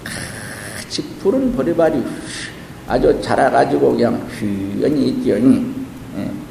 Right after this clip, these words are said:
근데 보리밭길에 아씨가 서 있다.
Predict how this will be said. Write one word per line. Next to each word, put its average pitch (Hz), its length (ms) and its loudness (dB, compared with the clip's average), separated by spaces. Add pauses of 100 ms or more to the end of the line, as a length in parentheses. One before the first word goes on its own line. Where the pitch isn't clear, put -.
(460)
근데 147 400 6 (500)
보리밭길에 135 1040 6 (260)
아씨가 - 600 2
서 - 160 0
있다. - 280 0